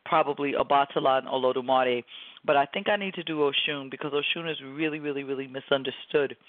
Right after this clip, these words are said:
She's multidimensional. She could be the, the god, and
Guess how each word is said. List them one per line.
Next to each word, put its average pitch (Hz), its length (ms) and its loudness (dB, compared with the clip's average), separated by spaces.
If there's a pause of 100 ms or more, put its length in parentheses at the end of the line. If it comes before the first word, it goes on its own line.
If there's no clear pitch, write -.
(460)
She's 196 120 2
multidimensional. 151 840 -2 (140)
She 190 100 0
could 180 240 -2
be 175 420 0 (920)
the, 165 400 2 (420)
the 165 160 4
god, 165 240 4
and 165 140 -6